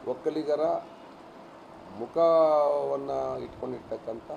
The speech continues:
ಒಂದು ಪ್ರಾದೇಶಿಕ ಪಕ್ಷದ ವಂಶದ ಕುಡಿ ಒಂದ್ ಕಡೆ. ಕಳೆದ ಚುನಾವಣೆಯಲ್ಲಿ ಕಾಂಗ್ರೆಸ್ ಪಕ್ಷ ಕಳೆದ ಎರಡು ವಿಧಾನಸಭಾ ಚುನಾವಣೆಯಲ್ಲೂ ಕೂಡ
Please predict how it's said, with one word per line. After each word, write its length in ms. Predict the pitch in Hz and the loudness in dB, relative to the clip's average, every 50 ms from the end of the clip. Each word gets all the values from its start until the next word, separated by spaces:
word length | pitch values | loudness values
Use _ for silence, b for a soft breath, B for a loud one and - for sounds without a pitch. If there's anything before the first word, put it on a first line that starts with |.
| - - - - - - - - - - - - - - - - - - - - - - | -14 -14 -18 -20 -20 -20 -20 -20 -20 -18 -18 -18 -18 -18 -20 -20 -20 -20 -20 -20 -12 -10
ಒಂದು 180 | 117 127 127 | -10 -8 -10
ಪ್ರಾದೇಶಿಕ 540 | 135 - 131 127 131 165 165 160 - - - | -6 -4 -4 -2 -2 -2 -6 -6 -8 -4 -4
ಪಕ್ಷದ 720 | 151 - - 139 135 - - 139 135 139 156 180 - - - - - - - - - - - - - | -4 -2 -2 -6 -8 -6 -6 -6 -4 -2 -4 -4 -4 -10 -14 -18 -20 -20 -20 -20 -20 -20 -18 -12 -8
ವಂಶದ 360 | 110 139 143 131 - 147 139 139 135 - | -6 -6 -6 -6 -6 -4 -4 -4 -4 -4
ಕುಡಿ 200 | 123 131 135 139 | -6 -6 -4 -4
ಒಂದ್ 300 | 135 120 117 117 - - | -4 -4 -4 -6 -6 -8
ಕಡೆ. 260 | 117 104 107 113 113 - - - - - - - - - - - - - - - - - - - - - - - - - - - - - | -6 -4 -4 -6 -8 -12 -16 -20 -20 -20 -20 -20 -20 -20 -20 -20 -20 -20 -20 -20 -20 -20 -20 -20 -20 -20 -20 -20 -20 -20 -20 -20 -16 -4
ಕಳೆದ 300 | - 156 175 185 175 196 | 0 0 2 4 4 2
ಚುನಾವಣೆಯಲ್ಲಿ 840 | 196 190 - 170 165 170 165 160 156 151 147 147 147 143 151 175 185 185 - - - - - - - - - - - - - - - - - - - | 2 2 0 2 2 4 4 4 2 0 0 -2 -2 -4 -4 -6 -6 -8 -10 -14 -18 -20 -20 -20 -20 -20 -20 -20 -20 -20 -20 -20 -20 -20 -20 -10 -6
ಕಾಂಗ್ರೆಸ್ 400 | 127 127 139 151 156 170 165 - - | -4 -2 -2 -2 -4 -4 -6 -6 -8
ಪಕ್ಷ 220 | - 135 - - 160 156 151 - | -8 -8 -6 -2 -2 -2 0 0
ಕಳೆದ 200 | 143 143 151 151 | 0 -2 2 2
ಎರಡು 440 | 160 156 151 147 165 180 185 196 190 | 2 2 4 2 2 6 6 6 6
ವಿಧಾನಸಭಾ 560 | 175 160 156 165 160 160 156 151 139 143 147 | 6 6 4 4 2 2 0 -2 0 0 -2
ಚುನಾವಣೆಯಲ್ಲೂ 680 | 143 - 139 135 139 135 131 131 123 127 123 117 117 | -2 -2 -2 0 2 2 2 0 -2 -4 -4 -6 -6
ಕೂಡ 220 | 113 - 135 135 | -8 -6 -2 -2